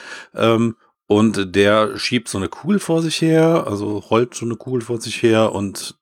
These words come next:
diese nimmt Objekte und Müll und alles auf und dann wird der Kugeldurchmesser immer größer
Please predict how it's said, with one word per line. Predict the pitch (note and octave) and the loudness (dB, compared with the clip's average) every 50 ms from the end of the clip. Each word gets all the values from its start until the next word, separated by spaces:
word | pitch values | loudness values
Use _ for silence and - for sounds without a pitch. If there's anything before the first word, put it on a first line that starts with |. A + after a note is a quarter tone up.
| _ - | _ -8
diese | G#2 G#2+ A2 A#2+ A#2 | -6 -4 0 2 2
nimmt | G#2+ G#2 G#2 G2+ G2 - - - - - | 4 4 2 2 0 -4 -8 -14 -12 -8
Objekte | - G2 - - - - - G#2 A2 - _ - E3+ E3 | -8 -8 -8 -8 -10 -6 -4 -4 -4 -4 _ 0 2 2
und | D#3 B2 G2+ F#2 | 2 2 0 -2
Müll | F2 F2 F#2 G2+ A#2+ D3 D#3+ | -4 -2 2 2 4 4 4
und | D#3 C#3 - | 0 -2 -2
alles | - G#2 A#2 B2+ C#3+ C#3 - - - - - _ _ _ _ | -2 0 2 2 2 2 0 -4 -8 -12 -16 _ _ _ _
auf | - - G2 B2 E3+ - - - - - - - - - - - - _ | 0 2 4 4 4 2 -2 -8 -14 -18 -20 -20 -20 -20 -20 -20 -20 _
und | - A2 A2 | -4 0 2
dann | A2+ A2+ G2+ F#2+ | 2 2 0 0
wird | G2 G2+ - G#2 | -4 -2 0 -2
der | G2 | -2
Kugeldurchmesser | - - - - A2+ A#2+ B2+ A#2 G#2+ G#2 G2+ - - G#2 G2+ G2+ - G#2+ - | -2 -4 -10 -6 0 0 0 2 2 -2 -4 -4 -4 -4 -4 -4 -4 -6 -4
immer | - B2+ C3 A#2+ | -4 -2 -2 -2
größer | G#2+ - - - G2 G#2 A2+ - - E3+ F3 F#3+ G3 - | -2 -2 -4 -4 0 0 0 2 2 2 2 2 2 -2